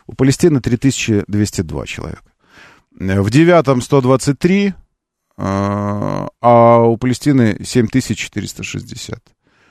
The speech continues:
Э, раненых, ну, в, в разного рода конфликтах еще. Вот, к примеру, в восемнадцатом тридцать одна тысяча пятьсот пятьдесят восемь,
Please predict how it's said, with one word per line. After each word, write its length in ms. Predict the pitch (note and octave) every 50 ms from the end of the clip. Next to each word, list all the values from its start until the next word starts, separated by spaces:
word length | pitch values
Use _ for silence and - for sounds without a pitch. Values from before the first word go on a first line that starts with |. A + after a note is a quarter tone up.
| _ _ _ _ -
Э, 640 | F2+ F2 F2+ F#2 F#2 F#2 F#2+ F#2 F#2 F#2 F#2+ G2+
раненых, 560 | B2+ E3+ F#3+ F3 C#3+ A#2+ G#2 F2+ D#2 D#2+ - _
ну, 120 | - C#3+ A#2
в, 160 | F2 - -
в 300 | - - F#2+ F2+ F#2 F#2
разного 360 | G#2+ A2+ A2 G2 F#2+ F#2+ F#2+ F#2+
рода 180 | G2 F2 F2
конфликтах 520 | - F#2+ F#2 - - C3 - - - - -
еще. 260 | - - - A2 A2+ - _ _ _ _ _ _ _ _
Вот, 180 | - C3+ D#3 -
к 20 |
примеру, 320 | - E3+ E3 E3+ E3+ D#3 D#3+
в 60 | D3
восемнадцатом 680 | D#3 D3+ - - E3 E3+ F3+ F#3 F3 - - C#3 C3
тридцать 380 | A#2+ - C#3+ D3 - - - C#3+
одна 240 | C3+ B2+ C#3 C3+ B2+
тысяча 420 | - E3 - - C3+ - - A2
пятьсот 340 | - A#2+ A2 - C#3 C3+ -
пятьдесят 400 | - A2 G#2+ - - A#2+ G#2+ -
восемь, 540 | G2+ F#2+ G2+ G2 F#2 - - E2 D2+ D2